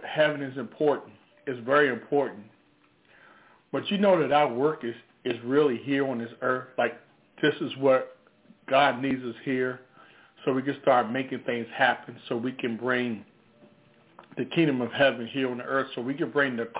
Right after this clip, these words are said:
culture of heaven here on earth.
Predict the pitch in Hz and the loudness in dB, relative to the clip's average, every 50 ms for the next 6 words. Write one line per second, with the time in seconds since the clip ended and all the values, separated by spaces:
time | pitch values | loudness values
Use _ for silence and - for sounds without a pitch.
0 | - - - 180 175 - - - 120 101 92 - - _ _ _ _ _ _ _ | -2 2 2 2 2 0 -8 -8 -8 -8 -10 -12 -16 _ _ _ _ _ _ _
1 | _ _ _ _ _ _ _ _ _ _ _ _ _ _ - 147 135 123 113 - | _ _ _ _ _ _ _ _ _ _ _ _ _ _ 2 2 2 2 0 -4
2 | - - - - - 160 156 139 120 117 110 104 101 98 101 _ _ _ _ _ | -10 -12 -8 -2 2 2 2 2 2 -4 -10 -12 -12 -16 -18 _ _ _ _ _
3 | _ _ _ _ _ _ _ _ _ _ _ _ _ _ _ _ _ - - 175 | _ _ _ _ _ _ _ _ _ _ _ _ _ _ _ _ _ -4 2 4
4 | 170 160 156 143 - 147 135 131 123 - - - 147 151 139 120 113 110 110 | 4 6 4 2 0 -2 -4 -4 -6 -8 -4 0 2 4 4 4 2 -2 -6